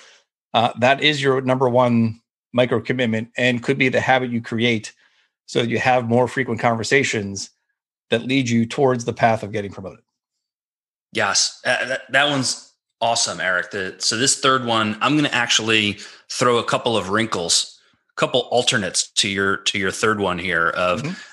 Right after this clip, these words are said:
Speaker 2: uh, the ways that, that marketers sabotage themselves when they're setting career resolutions. So getting a promotion, uh, is one that we see, you know, marketers put down on paper on, on December thirty-first or January first. Um,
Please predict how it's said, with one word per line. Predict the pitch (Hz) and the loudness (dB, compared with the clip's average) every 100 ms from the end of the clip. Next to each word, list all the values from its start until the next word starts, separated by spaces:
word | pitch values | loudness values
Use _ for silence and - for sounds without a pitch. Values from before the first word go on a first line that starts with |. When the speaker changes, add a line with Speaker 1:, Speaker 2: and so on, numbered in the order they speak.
| - - | -14 -6
Speaker 2:
uh, | 87 | -6
the | 85 101 | -2 -2
ways | 117 127 117 | 2 2 0
that, | 113 101 - - | -2 -4 -10 -4
that | 98 - | -4 -2
marketers | 104 110 113 95 | -2 -2 0 0
sabotage | - - 107 104 107 95 90 | 2 2 0 -2 0 -2 -2
themselves | 95 - 92 90 | -2 0 0 -2
when | 92 | -2
they're | |
setting | 90 104 95 | 0 0 -2
career | - 95 | -4 -2
resolutions. | 95 95 90 95 92 90 82 - - - - | 0 0 0 0 -2 -2 -4 -6 -8 -14 -10
So | - 117 - | -2 -2 0
getting | 127 151 165 | 0 0 0
a | |
promotion, | - - 107 120 127 104 92 87 - - _ _ | -2 -2 0 2 2 0 -2 -10 -14 -20 _ _
uh, | 95 98 98 98 - | -4 -2 -2 -2 -2
is | 110 104 101 92 | 0 2 0 -2
one | 92 117 98 87 | -2 0 0 -2
that | 95 | -4
we | 87 | -2
see, | 90 104 98 - _ _ _ | 0 0 -2 -6 _ _ _
you | 101 | -4
know, | 92 | -2
marketers | 95 104 98 90 | 0 0 0 -2
put | 123 - | -2 0
down | 101 101 | 0 0
on | 87 | -2
paper | - 107 98 98 | -2 -2 0 0
on, | 90 92 | 0 -6
on | - 92 90 | -6 -4 -4
December | 90 - 104 92 | -2 0 0 -2
thirty-first | 98 90 82 92 - | -2 -2 -2 -2 -2
or | 92 | -4
January | 92 92 95 87 85 | -4 -4 -4 -4 -2
first. | 117 90 - - - - - - - | 0 0 -2 -6 -18 -20 -20 -18 -4
Um, | 101 101 95 | 0 0 -4